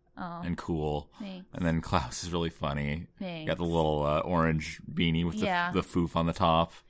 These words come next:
Speaker 1: Didn't have a foof on the
Speaker 2: Oh,
Speaker 1: top.
Speaker 2: well,
Speaker 1: I know.
Speaker 2: yeah. His, he has that in the movie.
Speaker 1: Yeah.
Speaker 2: Because he's, he's the, uh, the
Speaker 1: Yeah.
Speaker 2: child figure.
Speaker 1: Yeah.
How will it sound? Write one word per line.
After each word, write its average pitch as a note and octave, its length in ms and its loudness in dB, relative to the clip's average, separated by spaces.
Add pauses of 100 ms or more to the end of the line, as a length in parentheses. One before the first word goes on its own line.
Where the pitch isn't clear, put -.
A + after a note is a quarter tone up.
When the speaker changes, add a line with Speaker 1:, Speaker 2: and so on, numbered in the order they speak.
Speaker 1:
Didn't D#4+ 240 0
have A#3 180 0
a F#3+ 60 -6
foof D#3 340 -10
on - 80 -12
the G#2 80 0
Speaker 2:
Oh, - 20 2
Speaker 1:
top. - 640 0
Speaker 2:
well, D2+ 140 -6
Speaker 1:
I D2 60 -4
know. - 340 -8
Speaker 2:
yeah. C#2+ 240 -8 (280)
His, A#2 360 2
he A2 140 2
has E2+ 260 6
that D#2 160 -2
in D2+ 80 -6
the D2 40 -6
movie. D2+ 260 -4
Speaker 1:
Yeah. D3 280 -6 (520)
Speaker 2:
Because E2+ 260 -2
he's, D#2 220 0 (160)
he's F2 260 -2
the, D2+ 240 0
uh, D2 100 0 (680)
the F2+ 60 -2
Speaker 1:
Yeah. E2+ 60 -4
Speaker 2:
child D#2 360 4
figure. D#2+ 460 -6
Speaker 1:
Yeah. E3+ 420 -6